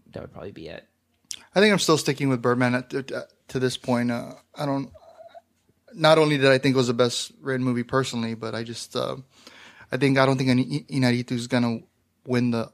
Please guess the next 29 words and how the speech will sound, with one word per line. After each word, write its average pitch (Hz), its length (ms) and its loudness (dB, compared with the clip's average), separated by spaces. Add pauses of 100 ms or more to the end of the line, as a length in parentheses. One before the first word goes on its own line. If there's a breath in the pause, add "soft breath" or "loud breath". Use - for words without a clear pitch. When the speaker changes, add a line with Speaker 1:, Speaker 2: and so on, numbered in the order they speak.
Speaker 2:
directing 117 480 -6
award, 113 360 -8
uh, - 40 -20 (160)
Speaker 1:
Yeah. 113 200 -2
Speaker 2:
which 127 140 0
is 135 100 4
another, 147 260 6
but 135 140 2
it 135 120 0
could, 139 180 -4 (300)
you 143 100 -6
know, 120 120 0
it's 123 140 -6
a 131 80 -6 (220)
toss 127 260 2
up 120 140 -2
there 123 240 2
as 120 160 -4
well. 120 280 2
So, 117 340 -4
um, 117 300 -6 (840 loud breath)
um, 127 460 -6 (480)
just 139 200 -2
on 131 100 4
that 120 140 2
notion, 117 320 -2
I 113 80 -4
think 117 240 -10
that 64 160 -12